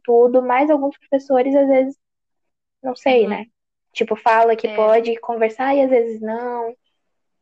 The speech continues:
Speaker 1: Aí
Speaker 2: É.
Speaker 1: desmotiva um pouco os alunos.
Speaker 2: E a gente tem que ir dando o nosso jeito pra fazer as coisas, ou se não, se não entende, tem que tentar ver uma videoaula de um outro que tem no YouTube e complica. É.
Speaker 1: É, às vezes não explica direito as videoaulas.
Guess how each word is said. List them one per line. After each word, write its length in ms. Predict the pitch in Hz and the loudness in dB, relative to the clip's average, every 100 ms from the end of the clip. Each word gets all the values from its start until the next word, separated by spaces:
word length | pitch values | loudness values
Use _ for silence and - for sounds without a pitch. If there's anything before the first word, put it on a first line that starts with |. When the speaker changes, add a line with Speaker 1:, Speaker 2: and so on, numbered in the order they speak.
| _ | _
Speaker 1:
Aí 160 | - 233 | -2 2
Speaker 2:
É. 40 | |
Speaker 1:
desmotiva 480 | 240 254 262 269 233 | 2 0 0 0 0
um 60 | 214 | 0
pouco 240 | 214 196 | -2 -4
os 60 | 202 | -2
alunos. 500 | 202 202 196 202 _ _ _ _ _ _ | -4 -4 -10 -14 _ _ _ _ _ _
Speaker 2:
E 220 | 240 240 | -20 -14
a 120 | 254 247 | -12 -12
gente 280 | 262 - | -16 -16
tem 120 | - 277 | -16 -18
que 120 | 269 | -10
ir 20 | |
dando 200 | 277 294 | -8 -6
o 40 | |
nosso 260 | 302 311 349 | -10 -12 -14
jeito 280 | 349 320 277 | -14 -14 -14
pra 160 | 240 | -20
fazer 200 | 226 214 | -20 -20
as 120 | 226 - | -20 -20
coisas, 600 | - 214 247 254 220 208 | -18 -14 -12 -12 -16 -18
ou 80 | 214 | -18
se 80 | 220 | -18
não, 80 | |
se 120 | 214 226 | -18 -16
não 60 | |
entende, 520 | 220 214 202 220 208 | -18 -16 -16 -14 -16
tem 160 | 196 196 | -18 -20
que 60 | 196 | -18
tentar 220 | 196 202 | -14 -14
ver 100 | 202 | -14
uma 120 | 208 | -16
videoaula 400 | 202 196 190 196 | -16 -12 -10 -12
de 120 | 196 | -14
um 60 | 196 | -16
outro 520 | 196 196 202 185 180 | -16 -16 -18 -18 -20
que 120 | - - | -20 -20
tem 120 | 208 | -16
no 80 | 208 | -16
YouTube 680 | 208 _ 220 254 190 185 _ _ _ _ _ _ | -18 _ -12 -12 -14 -20 _ _ _ _ _ _
e 540 | 208 214 220 233 240 247 | -20 -18 -16 -14 -16 -16
complica. 580 | - 311 285 233 202 196 _ _ _ _ _ _ _ _ | -20 -18 -18 -18 -20 -20 _ _ _ _ _ _ _ _
É. 80 | 294 | -2
Speaker 1:
É, 280 | 311 294 247 | 0 2 0
às 100 | 233 | 2
vezes 180 | 226 226 | 0 0
não 140 | 220 | -4
explica 320 | 226 - 220 | -2 -2 0
direito 360 | 214 208 220 226 | 0 0 0 -2
as 80 | 196 | -6
videoaulas. 420 | 196 190 196 214 | -2 0 0 -4